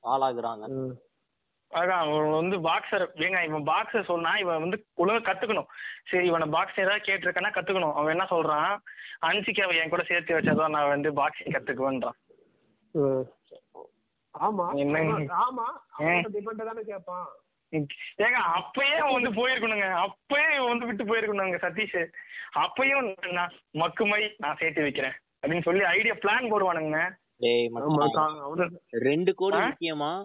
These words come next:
Speaker 1: இல்ல இந்த தலவாரி
Speaker 2: அதான்
Speaker 1: நாடு
Speaker 2: ரெண்டு கோடி
Speaker 1: வார்த்தையா?
Speaker 2: முக்கியமா?
Speaker 1: ஆ.
Speaker 3: அன்சிகா அந்த, அந்த வெயிட் பேலன்ஸ் வச்சு பாக்குறானுங்க.
Speaker 1: ஆ.
Speaker 3: டூ க்ரோர்ஸ் ஆச்சு அன்சிகா ஆடிட்டு.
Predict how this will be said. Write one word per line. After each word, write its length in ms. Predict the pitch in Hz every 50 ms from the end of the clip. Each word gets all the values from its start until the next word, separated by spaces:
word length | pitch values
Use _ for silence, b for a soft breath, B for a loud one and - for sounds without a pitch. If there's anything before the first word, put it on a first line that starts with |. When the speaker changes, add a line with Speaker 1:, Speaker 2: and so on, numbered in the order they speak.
| - _ _
Speaker 1:
இல்ல 180 | - 135 139
இந்த 260 | 147 135 127 - 139 139
தலவாரி 280 | 156 170 175 170 170
Speaker 2:
அதான் 120 | 165 160 -
Speaker 1:
நாடு 140 | 226 247
Speaker 2:
ரெண்டு 280 | - - - 214 220 208
கோடி 220 | 220 226 226 -
Speaker 1:
வார்த்தையா? 40 | -
Speaker 2:
முக்கியமா? 640 | - 233 214 202 - 226 214 208 208 220 254 - - _ _ _ _ - 220
Speaker 1:
ஆ. 260 | 240 240 240 - - -
Speaker 3:
அன்சிகா 600 | - 175 220 240 - 320 220 220 190 170 160 160
அந்த, 280 | 160 175 196 196 208 190
அந்த 140 | 175 170
வெயிட் 240 | 165 175 214 254 233
பேலன்ஸ் 380 | - 185 208 214 226 240 226 -
வச்சு 160 | 220 190 220
பாக்குறானுங்க. 540 | 180 196 202 196 185 202 185 180 185 165 156
Speaker 1:
ஆ. 540 | 156 - - - - _ _ - 196 190 196
Speaker 3:
டூ 80 | - 262
க்ரோர்ஸ் 420 | 269 220 233 254 262 262 262 -
ஆச்சு 240 | 233 214 214 196 190
அன்சிகா 320 | 202 202 196 220 190 202
ஆடிட்டு. 400 | 180 180 214 202 208 170 170 160